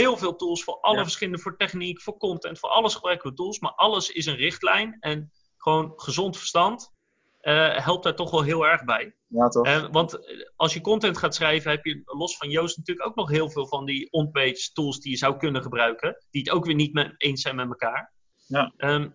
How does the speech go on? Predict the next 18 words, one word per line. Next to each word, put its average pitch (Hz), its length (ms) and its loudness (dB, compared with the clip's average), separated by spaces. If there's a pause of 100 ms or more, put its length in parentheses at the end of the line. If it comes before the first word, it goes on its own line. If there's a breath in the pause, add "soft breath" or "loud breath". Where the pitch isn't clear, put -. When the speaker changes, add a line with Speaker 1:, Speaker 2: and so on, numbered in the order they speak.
(120)
Speaker 1:
dus 151 220 -4
daarvoor 170 300 4
geldt 160 280 0
ook, 175 240 2
ja, 160 260 4
je 131 140 -4
kan 185 140 0
het 165 120 -6
gebruiken 165 300 0
als 147 120 -6
richtlijn, 139 600 -2
maar 151 180 2
je 160 80 -2
moet 170 140 -6
wel 175 180 0
vooral 147 240 2
nadenken 135 500 2
van, 151 280 -2